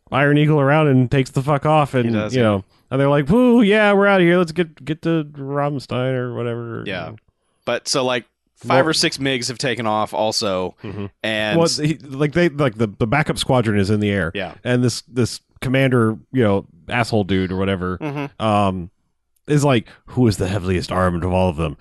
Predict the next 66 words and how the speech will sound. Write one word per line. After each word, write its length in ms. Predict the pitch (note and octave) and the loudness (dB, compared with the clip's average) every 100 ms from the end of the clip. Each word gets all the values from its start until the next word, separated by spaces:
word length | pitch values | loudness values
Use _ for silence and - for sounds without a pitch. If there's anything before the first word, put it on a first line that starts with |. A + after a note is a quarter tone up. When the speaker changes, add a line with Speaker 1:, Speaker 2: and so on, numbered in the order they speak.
| - _ | -20 _
Speaker 1:
Tell 160 | C#3+ C3+ | 0 2
him 120 | C3+ | 4
to 80 | G#2+ | 4
land 280 | G#2+ G#2 | 4 2
immediately." 480 | F2+ G2 F2+ F2+ E2+ | 2 0 -2 -4 -2
And 120 | C3+ | -2
Speaker 2:
Yeah. 40 | C#3+ | 0
Speaker 1:
'cause 160 | D#3+ D3 | 0 0
he 200 | E3+ C3 | -2 -2
offhandedly 440 | D3+ D#3 B2+ A2 | 0 2 2 4
was 100 | G2+ | 2
like, 120 | F#2 - | 0 -4
"I 160 | F#2+ | -4
am 100 | F2+ | -2
a 60 | D2+ | -2
pilot 340 | - E2 D2+ | -4 -4 -6
too, 220 | - F2+ D2 | -6 -6 -6
I 80 | |
understand." 560 | D#2+ - - E2 C#2+ C#2+ | -8 -10 -10 -8 -8 -8
Speaker 2:
He 80 | A2+ | -4
said 200 | - C3 | -2 -2
that 120 | A#2+ | -2
at 120 | A2 | -2
Tim 180 | C3 A2 | -4 -6
Thomerson's 420 | B2 G#2+ F#2 F2 | -4 -4 -6 -10
Speaker 1:
Right. 60 | F#2+ | -6
Speaker 2:
trial. 300 | G2 E2+ E2 | -6 -6 -10
He's 180 | G2 F2+ | -12 -8
like, 80 | F#2+ | -4
Speaker 1:
Right. 100 | F3 | -2
Speaker 2:
"I 80 | F3+ | -2
understand. 640 | B2+ - F2+ E2+ E2 F2 | -4 -6 -6 -8 -8 -12
You 100 | E2+ F#2 | -10 -8
know, 120 | E2+ | -6
I'm 340 | G2+ C3 A2 | -4 -2 -2
also 360 | F#2+ G#2+ F#2 D#2+ | -2 -4 -6 -10
a 40 | |
pilot." 400 | - D#2+ D#2 D#2+ - | -10 -14 -14 -16 -12
Speaker 1:
Yeah. 160 | D#2+ C#2 - - | -12 -12 -8 0
But 100 | C#3+ | 2
he's 160 | C#3+ | 2
just 140 | A#2 A#2 | 2 2
being 180 | A#2+ G2+ | 2 4
like, 160 | F#2+ - - | 0 -4 -10
"Get 140 | G2+ | -8
the 80 | - | -8
fuck 260 | - E2 - | -8 -8 -6
out 80 | D#2 | -8
of 40 | |
the 80 | - | -6
plane 400 | F#2+ E2 D#2+ D#2+ | -4 -4 -6 -6
and 260 | F2 E2 - _ _ - | -8 -10 -16 _ _ -4
give 140 | G#2 | -2
me 60 | F2 | -2
your 100 | D#2 | -2
flight 260 | E2 B2+ | -6 -8
suit." 220 | - D#2 - | -8 -10 -10
Speaker 2:
Mm-hmm. 240 | C3+ B2 B2+ | -10 -10 -6
Speaker 1:
And 180 | B2+ A#2 | -4 -2
so, 120 | G#2+ | -2
like, 240 | G#2 G2 - | -2 -4 -8
he 240 | - D3+ | -4 -2
takes 260 | C3 B2 - | 2 0 2
off, 220 | G2+ - | 0 0
and 200 | A2 G#2 - - _ _ - | -4 -6 -10 -20 _ _ 0
basically, 560 | G3+ E3+ F3 D#3 C#3 | 2 2 4 4 2